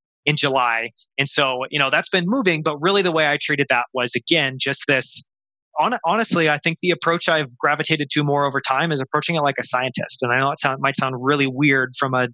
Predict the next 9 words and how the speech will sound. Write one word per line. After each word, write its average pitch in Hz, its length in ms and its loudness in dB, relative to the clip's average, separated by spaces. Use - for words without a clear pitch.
coming 156 220 0
from 139 280 -2
someone 151 240 0
with 156 140 2
the 143 60 0
design 156 340 0
background, 135 500 0
but 139 220 0
honestly, 143 640 0